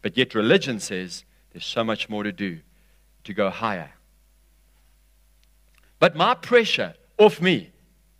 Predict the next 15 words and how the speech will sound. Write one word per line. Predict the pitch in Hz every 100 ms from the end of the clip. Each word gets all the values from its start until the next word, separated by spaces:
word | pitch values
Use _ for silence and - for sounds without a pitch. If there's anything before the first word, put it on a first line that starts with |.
| _ _ _ _
your | 101 110
presence | - 139 131 90 80 - - - _ _ _ -
on | 110 110
me | 113 131 127 _ _ _ -
and | 101
in | 107 98
me." | 82 - _ _ _ _ _ _ _ _ _ _ _ _ _ _ _ _ _ _ _ _ _ _ _ _ -
These | 180 175
times | - 202 202
we | 180
live | 185 180
in | 180
have | 156
been | 165
challenging, | - 180 175 151 101 -